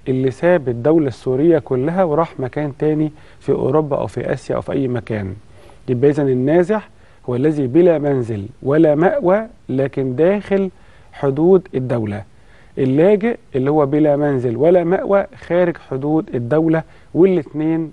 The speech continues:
بلا منازل وبلا بيوت وبلا حياة،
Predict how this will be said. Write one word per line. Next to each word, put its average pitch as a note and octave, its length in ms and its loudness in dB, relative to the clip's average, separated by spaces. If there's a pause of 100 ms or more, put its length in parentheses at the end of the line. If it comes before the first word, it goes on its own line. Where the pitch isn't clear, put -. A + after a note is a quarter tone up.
بلا D3 300 0
منازل C3+ 600 -4 (280)
وبلا C#3 340 0
بيوت C3 380 -2 (100)
وبلا B2+ 400 -2
حياة، G2+ 420 -6